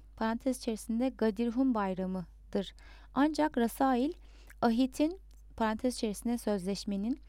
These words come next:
bozulup hilekarlığın karışmasından sonra dolayı kut-, kutlama sevincinin, parantez içerisinde bayram nedeninin ortadan kalktığını ileri sürmektedir. Sonuncusu Id al-Musiba, parantez içerisinde musibet, felaket günü ise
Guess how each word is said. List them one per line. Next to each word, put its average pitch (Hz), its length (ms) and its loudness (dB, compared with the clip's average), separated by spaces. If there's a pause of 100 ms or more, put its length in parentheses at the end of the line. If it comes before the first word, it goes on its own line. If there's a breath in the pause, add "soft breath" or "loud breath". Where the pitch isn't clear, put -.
(420 loud breath)
bozulup 247 420 4
hilekarlığın 247 640 4
karışmasından 240 760 0
sonra 208 360 -2
dolayı 196 260 -2
kut-, - 500 -14
kutlama 226 400 -2
sevincinin, 190 720 -4
parantez 220 420 -2
içerisinde 208 500 -2
bayram 208 400 0
nedeninin 185 500 -2 (400 loud breath)
ortadan 254 440 2
kalktığını 220 640 0 (160)
ileri 180 240 0
sürmektedir. 185 720 -4 (460 loud breath)
Sonuncusu 285 720 2 (420)
Id 262 180 4 (100)
al-Musiba, 214 840 2
parantez 226 440 0
içerisinde 220 440 -2
musibet, 220 540 -2
felaket 208 600 -2
günü 190 320 -2 (100)
ise 196 380 -4